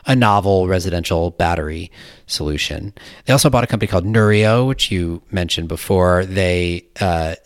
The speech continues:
have a home, smart home energy management platform. So then Generac starts selling batteries alongside their generators, and, you know, they, they fast become one of the larger,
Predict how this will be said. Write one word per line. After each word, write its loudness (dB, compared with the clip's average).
have 0
a 0
home, 0
smart 0
home -2
energy -6
management -6
platform. -8
So 2
then 4
Generac 2
starts 2
selling 0
batteries 0
alongside -2
their 0
generators, 2
and, -4
you 0
know, 0
they, 0
they -2
fast -2
become 0
one 2
of -2
the 0
larger, 0